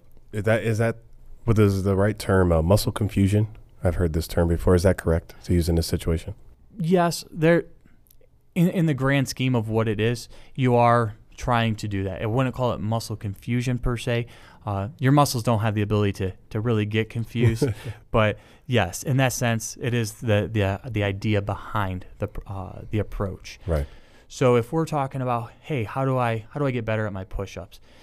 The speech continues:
Speaker 2: If the individual struggles from the get-go, I'm probably gonna start 'em off with some kneeling push-ups. Once they've done a few of those and they feel pretty comfortable, I'm probably gonna go to having 'em perform push-ups up against a, a box,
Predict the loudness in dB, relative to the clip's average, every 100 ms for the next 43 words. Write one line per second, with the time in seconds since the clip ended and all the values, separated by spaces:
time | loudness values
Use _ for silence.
0 | -20 -20 -8 -2 -2 -2 -20 -16 0 4
1 | 6 6 4 4 0 -2 -4 2 4 4
2 | 2 -2 -10 -2 0 2 2 0 -2 -2
3 | -2 0 0 0 -2 -2 0 2 2 0
4 | -2 -2 -2 -2 -2 -2 0 0 -2 -4
5 | -6 -8 -12 -12 -20 -20 -20 -12 0 2
6 | 2 -4 -2 0 2 2 2 2 2 4
7 | 4 2 0 0 -2 0 0 0 -2 -2
8 | -2 -4 -6 -10 -10 -4 0 2 4 2
9 | 4 2 2 0 0 -2 -8 -2 0 2
10 | 0 -2 -6 -8 -2 -2 0 -2 0 -2
11 | -2 -4 -2 0 2 2 0 -6 -8 -10
12 | -8 -6 2 4 4 0 -6 -12